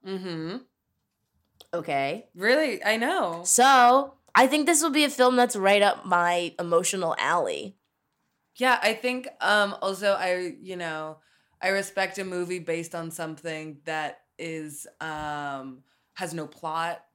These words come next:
Speaker 1: Um,
Speaker 2: That's weird. What are you talking about? What do you
Speaker 1: um,
Speaker 2: mean?
Speaker 1: you know the musical Cats?
Speaker 2: Yeah, no, I'm familiar with it.
Speaker 1: Mm-hmm.
Speaker 2: I saw it high off my face on an
Speaker 1: Yeah,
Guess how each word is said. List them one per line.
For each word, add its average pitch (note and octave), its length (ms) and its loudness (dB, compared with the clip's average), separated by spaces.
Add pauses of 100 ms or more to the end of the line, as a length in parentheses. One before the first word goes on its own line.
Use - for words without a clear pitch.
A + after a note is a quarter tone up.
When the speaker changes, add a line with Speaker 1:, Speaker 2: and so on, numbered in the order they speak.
(340)
Speaker 1:
Um, D#3 920 -8
Speaker 2:
That's F3+ 260 -18
weird. E3 480 -12 (160)
What G3 160 -14
are G3 40 -10
you F#3+ 60 -12
talking F3+ 320 -12
about? B3+ 300 -12 (380)
What G3+ 100 -6
do G3+ 60 2
you G3+ 80 2
Speaker 1:
um, F#3+ 60 -2
Speaker 2:
mean? F#3 180 -6
Speaker 1:
you G3+ 80 -4
know F#3+ 100 -2
the F#3 100 -8
musical F3+ 440 -8
Cats? E3 420 -12
Speaker 2:
Yeah, G4 200 2
no, C#4+ 80 2
I'm C4 80 0
familiar C4+ 340 -4
with F#3+ 160 -8
it. F3+ 240 -8
Speaker 1:
Mm-hmm. G3+ 320 -8
Speaker 2:
I G3+ 40 -10
saw A#3 220 4
it - 60 -2
high A3+ 400 2
off A3 160 2
my G#3+ 120 -6
face A#3 360 -4
on G3+ 100 -8
an A#3+ 60 -8
Speaker 1:
Yeah, C4 300 4